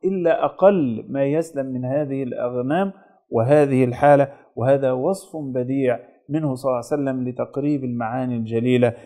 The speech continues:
في الأمثلة القريبة من، آه، آه، آه، الناس ومن العقل. وكذلك أيضًا يعني ترك حظوظ النفس وغيرها،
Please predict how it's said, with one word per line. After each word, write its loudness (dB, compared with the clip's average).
في 4
الأمثلة 4
القريبة 4
من، 4
آه، -10
آه، 0
آه، 0
الناس -2
ومن 4
العقل. 4
وكذلك 6
أيضًا 8
يعني 6
ترك 4
حظوظ -4
النفس -2
وغيرها، 8